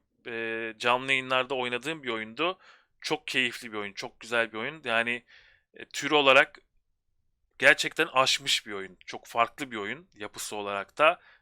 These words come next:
Çok keyif alacağınızı düşündüğüm bir oyun. Yirmi dört yetmiş beş gerçekten değer bir fiyat burada. State of Decay oyununu da görüyoruz Juggernaut Edition olarak. Bu da yine Game Pass'ten elde edebileceğiniz bir oyun.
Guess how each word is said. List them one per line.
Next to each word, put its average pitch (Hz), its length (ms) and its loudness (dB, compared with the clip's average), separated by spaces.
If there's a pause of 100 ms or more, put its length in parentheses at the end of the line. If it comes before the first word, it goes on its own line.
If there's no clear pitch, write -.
Çok - 220 -10
keyif 123 300 0
alacağınızı 120 500 2
düşündüğüm 120 480 -8
bir 113 60 -8
oyun. 104 140 -8
Yirmi 110 300 -10
dört 131 200 -2
yetmiş - 300 -10
beş 151 260 -2 (360)
gerçekten 117 600 -2
değer 110 340 4
bir 104 80 -8
fiyat 101 380 -10
burada. 95 320 -16 (720)
State 180 360 4
of 180 160 0
Decay 180 520 4
oyununu 165 480 -4
da 156 120 2
görüyoruz 147 560 0
Juggernaut 156 480 2
Edition 151 400 -4
olarak. 160 520 2
Bu 156 140 -10
da 135 100 6
yine 131 180 -4
Game 135 340 0
Pass'ten 147 500 -2
elde 120 300 -6
edebileceğiniz 123 760 -4
bir 110 120 -4
oyun. 139 300 -6